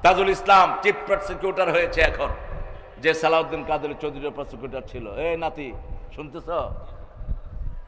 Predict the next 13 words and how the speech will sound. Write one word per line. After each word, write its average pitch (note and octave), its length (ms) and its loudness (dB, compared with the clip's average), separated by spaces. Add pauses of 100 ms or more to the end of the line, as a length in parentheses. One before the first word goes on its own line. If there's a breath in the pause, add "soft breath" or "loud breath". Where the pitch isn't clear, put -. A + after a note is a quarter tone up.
কই? D3 260 -2 (760)
কি D3+ 80 -6
বললাম D#3 300 -4
এখন? A#2 240 -10 (1300)
সাইদি C#3 320 2
বলছে। A#2+ 300 -8 (760)
এটারে D3 280 -4
লাঠি C#3+ 320 0
দিয়া G3+ 180 2
পিটান D#3 320 -2
ছাড়া A#2+ 260 -2
এটার A2+ 220 -6
অবস্থা। - 320 -8